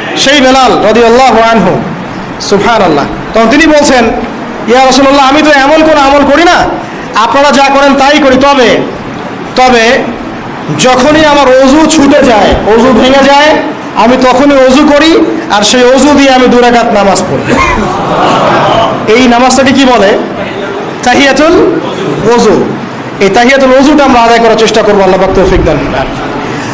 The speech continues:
আরেকটা আছে তাহিয়াতুল মসজিদ। দেখবেন অনেকেই মসজিদে আসি আমরা ধাপ করে বসে পড়ি, তাই না?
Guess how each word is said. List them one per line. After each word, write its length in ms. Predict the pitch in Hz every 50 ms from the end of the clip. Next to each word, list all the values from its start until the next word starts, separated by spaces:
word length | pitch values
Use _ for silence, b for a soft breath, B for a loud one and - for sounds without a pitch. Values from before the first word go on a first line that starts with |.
| B B B
আরেকটা 260 | - 214 247 240 277
আছে 140 | 277 277 285
তাহিয়াতুল 460 | 285 285 262 254 285 285 277 285 277
মসজিদ। 400 | 269 262 277 269 269 262 247 208
দেখবেন 260 | 196 254 247 277 269
অনেকেই 320 | 262 269 277 277 277 294 285
মসজিদে 340 | 269 269 262 269 277 262 262
আসি 260 | 254 254 - 294 294
আমরা 160 | 285 285 285
ধাপ 180 | 220 247 262 262
করে 140 | 262 269 262
বসে 200 | 247 240 - 240
পড়ি, 200 | 202 190 165 147 - - - - - - - - - - - - - - - - -
তাই 120 | 220 247
না? 80 | 269